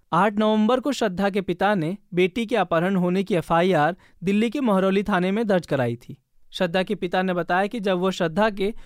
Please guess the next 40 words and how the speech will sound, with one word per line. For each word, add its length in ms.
छतरपुर 500
स्थित 260
फ्लैट 320
पर 100
पहुंचे, 600
तो 80
उन्हें 220
वहां 280
ताला 240
लगा 220
मिला, 320
जिसके 260
बाद 300
उन्होंने 240
महरौली 460
थाने 320
में 160
एफआईआर 360
दर्ज 180
कराई, 400
जिसके 240
बाद 280
पुलिस 280
ने 60
आरोपी 380
को 100
हिरासत 420
में 80
लिया 220
और 120
पूछताछ 440
शुरू 240
की। 220
पुलिस 260
की 140
पूछताछ 640
में 120
आरोपी 360
ने 100
बताया 520